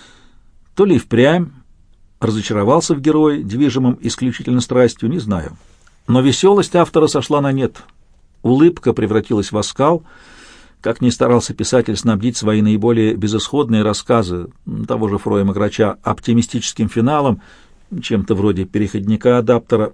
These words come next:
облегчающего подключение к советской литературе, и впустую, рассказ всё равно был напечатан лишь через четверть века после гибели Бабеля, да и то в Нью-Йорке. Содержательно... К одесскому циклу примыкает «Закат»,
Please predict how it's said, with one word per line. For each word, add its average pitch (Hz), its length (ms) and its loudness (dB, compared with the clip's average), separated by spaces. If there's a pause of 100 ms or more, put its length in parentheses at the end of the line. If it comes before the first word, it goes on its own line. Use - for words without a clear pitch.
облегчающего 110 840 0
подключение 117 760 0
к - 40 -16
советской 113 400 0
литературе, 107 600 -4 (580)
и 170 80 0
впустую, 180 600 2
рассказ 160 340 2
всё - 100 -8
равно 170 240 4
был 151 160 4
напечатан 139 640 0 (240)
лишь 147 200 0
через 143 260 -2
четверть 131 480 0
века 127 320 0
после 120 320 -2
гибели 113 320 0
Бабеля, 143 400 0
да 98 100 -2
и 110 60 0
то 131 180 -2
в 110 100 -4
Нью-Йорке. 98 580 -2 (800)
Содержательно... 156 1120 2 (200)
К - 160 -6
одесскому 131 480 2
циклу 175 400 2
примыкает 117 560 2
«Закат», 120 580 0